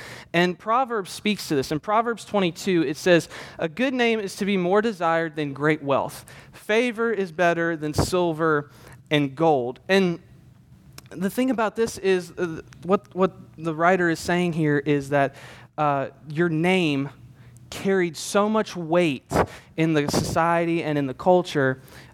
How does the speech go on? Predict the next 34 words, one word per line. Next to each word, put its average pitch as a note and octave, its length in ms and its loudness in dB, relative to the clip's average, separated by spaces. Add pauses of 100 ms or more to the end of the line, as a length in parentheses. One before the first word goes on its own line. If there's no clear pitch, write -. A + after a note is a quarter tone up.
that, D#3 480 0 (340)
uh, C#3+ 260 2 (100)
it F3+ 120 4
was E3+ 260 0
better F#3+ 460 0
to A#3 120 -2
have G3+ 300 2
a D3+ 140 0
good G3 480 2
name C3+ 460 -2 (880)
and E3 100 -2
be E3+ 120 2
known E3+ 640 0 (580)
with E3+ 220 -4
that D3+ 220 0
good D3 180 0
name B2 400 0
than D3+ 160 2
to D3+ 60 0
have E3+ 280 0
lots D#3 300 -2
of C3 160 -10
wealth. C#3 500 0 (1700)
Because F#3 220 4
then F3 140 2
people F3 260 -2
would C#3+ 160 2
trust - 400 0
you, F#3+ 140 0
people F3+ 280 -4
would C#3+ 140 -4
go E3+ 180 0
to F3 100 2
you, E3 400 0